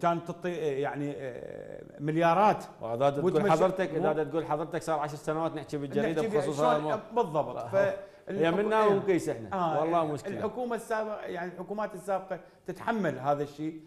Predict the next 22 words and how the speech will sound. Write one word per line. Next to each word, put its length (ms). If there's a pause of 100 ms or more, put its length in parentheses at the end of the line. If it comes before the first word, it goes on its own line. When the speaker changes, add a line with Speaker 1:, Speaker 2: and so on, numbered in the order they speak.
(280)
Speaker 2:
نعم. 200
Speaker 1:
المهم 380 (140)
الموضوع 800
وصل 380
إلى 340
مرحلة 520 (440)
إنه 280
أعتقد 480
وصل 180
إلى 320
نهايته. 540 (160)
Speaker 2:
مهم. 200
Speaker 1:
ولا 120
تنسى 300
أكو 220
قرار 420
أيضًا 240
من 220
المحكمة 580
يوم 200
واحد 220
وعشرين 440